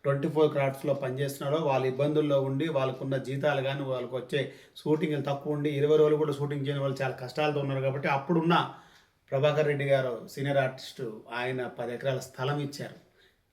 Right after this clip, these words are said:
"నా జీ-, సినిమా జీవితం ఇందులోనే గడిచింది, నా జీవితం మొత్తం ఇందులోనే ఉంది కాబట్టి వాళ్ళకి ఏదో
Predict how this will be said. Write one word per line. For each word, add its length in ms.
"నా 320
జీ-, 140
సినిమా 420
జీవితం 340
ఇందులోనే 320
గడిచింది, 500
నా 160
జీవితం 400
మొత్తం 220
ఇందులోనే 280
ఉంది 240
కాబట్టి 380
వాళ్ళకి 420
ఏదో 280